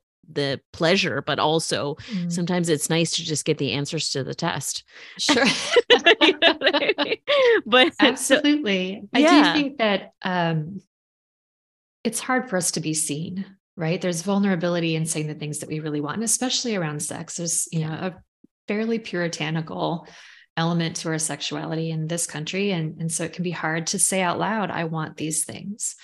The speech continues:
Speaker 1: Yeah.
Speaker 2: Um, and it's also hard. I, I talked to, um, a breast cancer survivor a few weeks ago who said something about how much her family had already done for her,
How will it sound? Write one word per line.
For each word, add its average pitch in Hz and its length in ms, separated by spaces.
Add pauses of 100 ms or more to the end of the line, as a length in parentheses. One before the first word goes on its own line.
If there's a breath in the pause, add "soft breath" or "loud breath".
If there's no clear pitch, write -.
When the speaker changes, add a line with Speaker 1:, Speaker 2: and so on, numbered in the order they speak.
Speaker 1:
Yeah. 156 220 (180)
Speaker 2:
Um, 170 600 (360)
and 220 320
it's 226 220
also 254 320
hard. 202 480
I, 190 360
I 185 80
talked 185 360
to, 196 440
um, 175 540 (1300 soft breath)
a 190 80
breast 180 300
cancer 185 300
survivor 175 720
a 196 80
few - 240
weeks 202 240
ago 226 220
who 202 100
said 190 240
something 196 380
about 175 560 (520 loud breath)
how 226 220
much 202 440 (1000)
her 202 260
family 190 880 (220)
had 190 200
already 196 380
done 170 320
for - 160
her, - 440